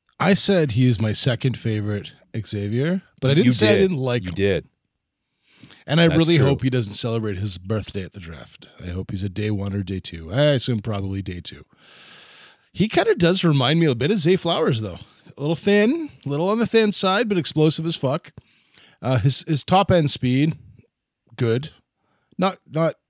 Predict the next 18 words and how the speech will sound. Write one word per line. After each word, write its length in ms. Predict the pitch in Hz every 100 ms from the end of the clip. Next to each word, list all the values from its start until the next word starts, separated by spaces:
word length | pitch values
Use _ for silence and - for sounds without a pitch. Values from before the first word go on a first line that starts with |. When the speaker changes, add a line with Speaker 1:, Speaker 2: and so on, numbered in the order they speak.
| -
Speaker 1:
you 80 | 170
know, 160 | 107
not 180 | 117 135
world 280 | 123 127 127
beating, 280 | 113 101 101
but 120 | 113
his, 160 | 131 120
his, 340 | 131 131 107
uh, 280 | 120 110 117
his 180 | - 127
explosiveness 640 | 127 - 113 - 110 95 -
is, 240 | 92 85
uh, 160 | 92 90 - - - _
i-, 140 | 104 -
is 160 | 131
pretty 260 | - 135 110
up 160 | 95 -
there. 280 | 107 95